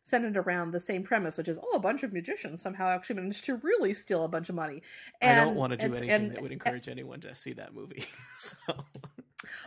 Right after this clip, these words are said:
Speaker 1: But you have to admit, it's basically the same plot, where it's magicians are perceived to have stolen money or not, a debunker of magic is somehow involved.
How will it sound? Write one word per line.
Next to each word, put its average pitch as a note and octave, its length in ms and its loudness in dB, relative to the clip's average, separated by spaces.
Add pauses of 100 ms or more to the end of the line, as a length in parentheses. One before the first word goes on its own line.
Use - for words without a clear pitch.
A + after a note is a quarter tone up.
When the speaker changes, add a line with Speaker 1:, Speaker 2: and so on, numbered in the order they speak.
(100)
Speaker 1:
But - 260 6
you E4+ 100 10
have F#4+ 240 2
to F4 80 4
admit, E4+ 260 2
it's - 160 -2
basically C#4+ 460 -2
the C4+ 120 2
same C4 240 -4
plot, B3+ 340 2 (140)
where A3 340 6
it's G#3 320 -2 (260)
magicians G#3+ 760 0
are F3 160 4
perceived A#3 560 -4
to A#3 80 -4
have F#3+ 160 -2
stolen F#3+ 300 2
money F3+ 280 0
or G#3+ 160 2
not, A3 380 2
a G3 120 0
debunker G3 520 0
of F#3 80 -2
magic F#3+ 440 -4
is F3+ 100 -4
somehow F3+ 360 -4
involved. D#3+ 500 -8